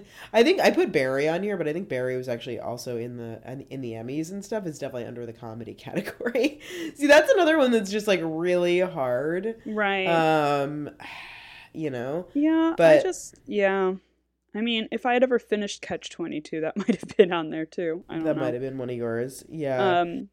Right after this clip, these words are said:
Speaker 2: yeah, but anyway, that's a tricky one. Let's do comedy. Let's see.
Speaker 1: This isn't even, honestly, it's even worse.
Speaker 2: There's,
Speaker 1: Like,
Speaker 2: well, there's a lot.
Speaker 1: so many.
Speaker 2: I feel like we watched more things that are definitely comedy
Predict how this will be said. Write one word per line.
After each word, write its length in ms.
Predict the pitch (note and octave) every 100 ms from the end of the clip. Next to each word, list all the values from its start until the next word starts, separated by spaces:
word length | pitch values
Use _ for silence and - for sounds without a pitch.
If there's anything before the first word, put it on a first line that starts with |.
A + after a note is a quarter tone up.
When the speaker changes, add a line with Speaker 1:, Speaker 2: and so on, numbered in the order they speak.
| _
Speaker 2:
yeah, 440 | - F3+ F3 E3+ F3+ _ _
but 500 | F3+ F3 F3 F3 - _ _ _ _ _ _ _ -
anyway, 500 | A#3+ A3+ A3 G#3 G#3
that's 220 | B3+ B3+ B3+
a 40 |
tricky 360 | - G3+ G3 F3+
one. 400 | F3+ F3 F3 -
Let's 220 | A#3+ -
do 140 | - B3
comedy. 720 | - F3 E3+ D#3+ - E2+ - _ _ _ _ _ _ _ _ _ _ _ -
Let's 220 | G3+ -
see. 280 | - E3+ -
Speaker 1:
This 80 | D#3
isn't 140 | C3
even, 300 | B2+ A2 A2 - -
honestly, 420 | C#3+ C3+ G#2+ A2
it's 140 | -
even 240 | B2+ - F2+
worse. 400 | G#2+ B2+ E2 -
Speaker 2:
There's, 300 | G3 F#3+ C#3
Speaker 1:
Like, 80 | B3+
Speaker 2:
well, 320 | C4 B3 A#3+
there's 180 | G#3 G3+
a 40 |
lot. 400 | F3+ F3 - -
Speaker 1:
so 220 | - D#3+ D#3
many. 500 | B2+ B2 G2+ G#2+ - _ _ _ _ _ -
Speaker 2:
I 60 |
feel 160 | G3+ A#3
like 100 | G#3+
we 80 | G3+
watched 380 | F3 D#3 - D#3
more 160 | D3+
things 320 | D3 D#3+ D3
that 100 | D3+
are 80 | C#3+
definitely 420 | D3 - - G2+
comedy 560 | D#3 - A2+ - C#2